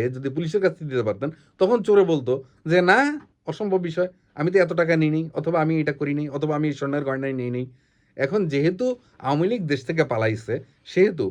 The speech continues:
এখানে আওয়ামী লীগের উপরে আমরা সবাই কি করতেছি, ওই নিচে দেখা গেছে যে, আহ, ধরেন আমি ধরে নিলাম যে, আহ, চার বিলিয়ন টাকা নিছে, কিন্তু এখন দেখা যাইতেছে, আমরা সেখানে দেখাইতেছি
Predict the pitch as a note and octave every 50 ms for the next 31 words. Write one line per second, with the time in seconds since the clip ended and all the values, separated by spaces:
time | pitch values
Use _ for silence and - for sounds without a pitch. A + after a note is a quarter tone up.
0 | - - _ _ _ - D3+ C3 D#3+ F#3+ G3 A3 A#3+ G3+ D3 C#3+ D3 D#3 E3+ F#3
1 | F#3+ G3 G3+ G3 G3 F#3+ F#3 G#3 G3+ D#3 D3 D3 D3 C#3 - - E3+ F3+ G#3+ A3
2 | G#3+ F#3+ G#3 G3 F#3+ G3+ G3 F#3+ G#3+ G3 F3 A#3 G3+ C3 - - _ _ _ _
3 | - D3+ C#3+ C3 C3 D3 E3+ E3 D#3+ - A#3+ A#3 A#3+ A#3 A3 F3+ D#3+ D#3+ F3 F3+
4 | F3 F3 D#3+ - G3 F#3 F3+ G3 F#3+ F#3+ - _ _ _ _ _ - C#3 C3+ B2
5 | A#2+ A2+ G#2+ G#2 G2+ G2 F#2+ F#2 D#2+ D#3+ D#3 D#3 E3 E3+ F3+ F3 E3 D#3+ E3+ D#3
6 | C#3 C#3 C#3+ C#3+ C#3+ C#3 C#3 C#3 C#3 C#3+ C3+ C3 - - _ _ _ _ C#3 B2+
7 | A#2+ A#2+ A2+ - - - E3+ D#3 D#3+ E3+ E3 D#3 C#3+ C3 A#2+ G#2 G2+ F#2+ F2+ E2
8 | - - - - _ _ _ _ _ _ _ _ _ _ - F#3 F3 E3+ D#3+ D3+
9 | F3 E3+ D#3 C#3+ D3+ D#3+ D#3+ E3+ E3 F#3 F3+ - F#3+ C#3+ C3+ C3+ C3 - B2 B2+
10 | B2 B2 A#2 G#2+ G#2+ A#2+ A#2+ A#2+ G#2+ - -